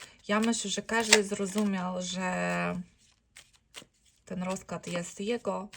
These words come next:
Kto miał zrozumieć, to zrozumie. Ja tak, że podchodzi pod jego życie, pod je-, jego sytuację. Dobrze, dziewczyny, pomyśl,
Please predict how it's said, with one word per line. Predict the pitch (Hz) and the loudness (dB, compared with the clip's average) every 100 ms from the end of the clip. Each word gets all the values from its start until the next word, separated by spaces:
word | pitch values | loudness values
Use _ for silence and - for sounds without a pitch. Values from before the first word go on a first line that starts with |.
| - | -20
Kto | - 196 190 | 2 4 4
miał | 208 202 | 4 2
zrozumieć, | 180 180 180 170 - | 0 -4 -4 -4 -4
to | 170 | -8
zrozumie. | 170 180 185 240 247 202 196 233 - - - - - _ - 185 | -6 -6 -2 0 2 0 -2 -6 -14 -20 -20 -18 -20 _ -10 -6
Ja | 190 196 | -4 -4
tak, | - 190 - 190 175 | -6 -8 -4 -2 -2
że | 180 | -4
podchodzi | - 190 - 202 185 190 180 | -8 -8 -2 -2 -2 -4 -8
pod | - 185 - - | -6 -6 -4 -4
jego | 180 180 180 | -4 -2 -2
życie, | 180 190 180 - 175 175 | -2 -4 -4 -4 -4 -4
pod | 175 | -6
je-, | 175 165 - | -6 -8 -8
jego | 180 175 175 | -6 -4 -4
sytuację. | - 175 180 175 175 - 165 170 180 - - - - - - - - | -4 -6 -6 -4 -6 -6 -8 -6 -8 -12 -20 -20 -20 -16 -16 -12 -4
Dobrze, | 226 226 202 | -4 -2 -4
dziewczyny, | 196 - 202 185 180 | -4 -4 -2 -2 -4
pomyśl, | 190 208 214 | 2 2 2